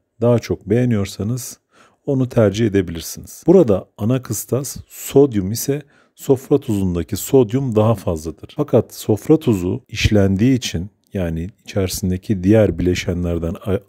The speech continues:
arındırıldığı için sodyum bakımından yüksektir. Hatta iyot yüklemesi yapılır. E, iyot bakımından da sofra tuzu daha faydalıdır. Yani guatr hastalığına yakalanmayı engeller sevgili arkadaşlar.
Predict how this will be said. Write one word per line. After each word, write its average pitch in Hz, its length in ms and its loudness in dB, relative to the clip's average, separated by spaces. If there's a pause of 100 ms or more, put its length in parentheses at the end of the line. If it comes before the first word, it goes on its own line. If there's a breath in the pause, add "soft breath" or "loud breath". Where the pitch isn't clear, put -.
arındırıldığı 90 680 0
için 139 420 -2
sodyum 143 640 2
bakımından 113 580 2
yüksektir. 143 840 -4
Hatta 147 500 2
iyot 139 340 4
yüklemesi 98 540 0
yapılır. - 600 -4 (200)
E, 90 160 -10 (120)
iyot 123 300 -2
bakımından 92 640 -2
da 139 220 -2
sofra 123 380 0
tuzu 127 280 -8
daha 113 160 6
faydalıdır. 85 880 0
Yani 98 280 0
guatr 107 380 4
hastalığına 98 720 -2 (100)
yakalanmayı 98 920 -6
engeller 82 600 -2
sevgili 85 420 -10
arkadaşlar. - 580 -16